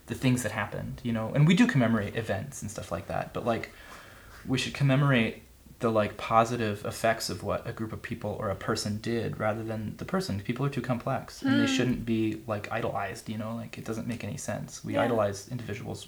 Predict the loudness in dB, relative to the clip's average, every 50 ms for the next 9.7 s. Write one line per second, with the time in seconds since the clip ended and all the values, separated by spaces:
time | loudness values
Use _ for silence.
0 | -14 -8 -4 -2 -2 -2 -2 -4 -6 -6 -6 -6 -6 -6 -6 -6 -6 -8 -10 -16
1 | -20 -20 -20 -20 -20 -20 -20 -20 -20 -20 -20 -14 -12 -12 -8 -8 -6 -6 -6 -4
2 | -2 -4 -4 -4 -2 -2 0 0 0 0 -2 -4 -4 -8 -14 -8 -2 0 0 0
3 | 0 -4 -6 -6 -6 -6 -6 -6 -6 -6 -6 -6 -8 -10 -14 -20 -20 -20 -20 -20
4 | -20 -20 _ _ -14 -10 -8 -6 -6 -6 -6 -8 -6 -4 -4 -2 -2 0 0 0
5 | 0 0 -2 6 8 10 10 12 12 12 12 12 12 10 10 8 4 -4 -4 -4
6 | -4 -6 -6 2 10 12 12 12 12 12 10 8 10 10 8 8 8 6 6 6
7 | 6 6 4 4 4 2 -2 0 2 2 2 4 2 2 2 0 0 0 -2 -2
8 | -2 -4 -4 -6 -8 -10 -14 -10 -8 -6 -6 -6 -6 -8 -8 -8 -8 -10 -8 -10
9 | -10 -10 -10 -10 -10 -8 -8 -8 -8 -8 -8 -10 -12